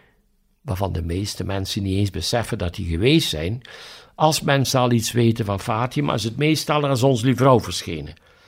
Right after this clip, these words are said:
Maar dat er een engel is verschenen in negentien zestien, drie keer weten ze niet.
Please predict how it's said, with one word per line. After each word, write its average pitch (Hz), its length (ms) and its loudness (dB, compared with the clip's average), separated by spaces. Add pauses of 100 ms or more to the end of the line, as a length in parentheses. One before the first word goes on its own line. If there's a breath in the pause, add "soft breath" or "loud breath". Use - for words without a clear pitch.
(180 soft breath)
Maar 127 100 0
dat 127 200 0
er 117 80 -2
een 87 180 -2
engel 104 340 2
is 123 120 0
verschenen 170 580 2
in 165 40 2
negentien 165 380 2
zestien, 175 460 0
drie 156 240 2
keer 151 260 -2
weten 143 340 -2
ze 120 160 -4
niet. 135 320 -6